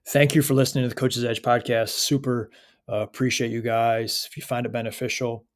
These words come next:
a positive rating and review goes a really long way as we try to help coaches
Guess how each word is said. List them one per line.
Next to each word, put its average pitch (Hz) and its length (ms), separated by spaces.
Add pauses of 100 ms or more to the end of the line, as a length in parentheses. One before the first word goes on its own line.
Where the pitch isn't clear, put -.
(260)
a 107 120
positive 117 500
rating 113 380
and 107 100
review 113 440 (380)
goes 117 180
a 104 60
really 113 300
long 107 240
way 113 240
as 110 160
we 110 360
try 120 200
to 110 80
help 117 280
coaches 120 480